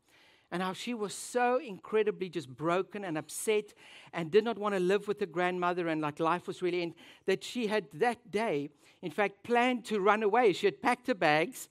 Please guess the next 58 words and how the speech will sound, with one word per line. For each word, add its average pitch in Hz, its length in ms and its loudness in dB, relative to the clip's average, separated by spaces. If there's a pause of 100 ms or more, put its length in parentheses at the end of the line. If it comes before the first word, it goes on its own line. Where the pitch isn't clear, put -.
(360)
and 185 160 2
it's 196 100 -2
like, 190 140 6 (240)
"That's 208 260 2
it, 214 100 4
I'm 185 220 2
out 214 220 4
of 226 120 2
here, 190 200 4
I 170 80 0
can't 208 260 0
live 190 160 -2
this 226 160 -4
life," 196 160 4
and 185 100 -6
she 196 60 -4
was 196 100 -8
planning 202 320 0
on 214 60 -4
running 196 240 0
away. 202 300 2 (320)
She 226 160 -4
was 220 120 0
at 214 140 -2
school 349 360 4
that 208 200 2
day, 147 320 2 (340)
and 214 200 2
I 254 100 2
sat, 285 400 -2 (100)
and 220 120 2
I, 208 180 4 (180)
I, 202 240 -2 (240)
I 185 60 -2
don't 269 160 2
remember 147 300 -2
this, 147 120 -6
but 214 120 0
I 220 40 2
must 233 220 2
have 311 140 -4
noticed, 254 680 2
I - 80 -8
must 202 200 -2
have 269 120 -10
paid 254 220 4
attention 240 520 -4 (1000)
that 247 160 0
something's 269 320 -2
not 226 160 -6
right, 247 360 -2 (360)
and 214 120 -8
spoke - 420 -2
to 233 100 2
her. 233 80 4
And 233 180 0
in 240 60 0
fact, 262 520 0